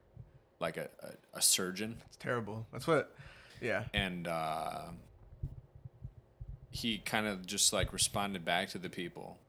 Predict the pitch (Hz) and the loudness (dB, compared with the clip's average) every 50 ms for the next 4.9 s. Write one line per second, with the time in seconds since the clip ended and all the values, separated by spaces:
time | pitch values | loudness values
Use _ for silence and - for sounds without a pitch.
0 | _ - 104 98 87 95 95 - - 95 - - - - _ - - 98 98 92 | _ -10 -8 -8 -4 -2 -2 -2 -2 -4 -10 -14 -18 -20 _ -16 -10 -8 -8 -8
1 | - 101 98 92 87 87 85 - - 101 95 92 90 85 82 82 82 82 - - | -6 -6 -2 0 0 0 0 0 -2 -2 -4 -6 -6 -8 -8 -8 -10 -12 -10 -2
2 | 95 92 85 87 90 90 98 92 92 92 - 90 85 87 85 - - 123 120 120 | 2 4 4 4 2 2 0 -2 -2 -4 -6 -10 -10 -10 -10 -10 -6 -4 -2 0
3 | 120 90 90 87 90 95 101 - - - - 117 107 87 90 107 107 101 98 95 | 0 -2 -2 -2 -4 -4 -4 -6 -8 -2 2 2 2 2 2 4 6 6 6 6
4 | 90 87 85 82 80 82 80 78 78 87 - - - 139 120 123 117 | 2 -2 -4 -4 -4 -4 -4 -4 -6 -6 -8 -2 0 0 0 0 -2